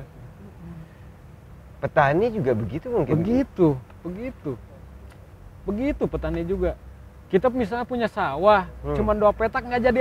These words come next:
Speaker 2: apa-apa, nombok terus. Buat pupuk juga, sekali panen buat pupuk juga. Boro-boro. <laughs> Makanya kita harus realistis tuh itu. <laughs> Ideal tuh
Speaker 1: Iya.
Speaker 2: bisa,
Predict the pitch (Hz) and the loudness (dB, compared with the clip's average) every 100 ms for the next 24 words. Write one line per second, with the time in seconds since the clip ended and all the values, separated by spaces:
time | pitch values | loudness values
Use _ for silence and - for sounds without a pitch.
0 | 240 247 233 262 254 269 269 240 180 226 | 4 2 -2 -4 0 4 6 6 4 -2
1 | 247 196 247 240 - 214 202 - - - | -2 4 4 4 2 4 4 2 -8 -18
2 | - 170 190 208 196 - 226 240 226 - | 0 4 4 4 -4 2 6 10 8 6
3 | - 202 208 196 220 233 190 165 160 185 | -2 2 2 4 2 4 4 6 6 4
4 | - 180 220 196 160 - - - - - | -4 0 4 6 6 4 -6 -18 -20 -20
5 | - - 160 156 139 269 254 240 - - | -16 2 6 8 10 10 10 6 2 -16
6 | - - - - - - 117 139 113 - | -18 -16 -16 -16 -14 -10 -8 -8 -10 -18
7 | - - - - - - 214 220 - 127 | -20 -18 -18 -18 -20 -2 4 4 2 -2
8 | 196 254 226 247 254 269 262 214 233 269 | 0 2 2 4 4 4 2 4 4 2
9 | - 269 277 - 285 262 233 277 - 202 | 2 4 4 2 2 2 2 2 4 4
10 | - 311 - 311 - - - - - - | 8 8 8 2 -4 -12 -20 -20 -20 -20
11 | - - 240 240 254 302 262 196 196 285 | -14 6 10 12 12 10 8 8 6 4
12 | - | 4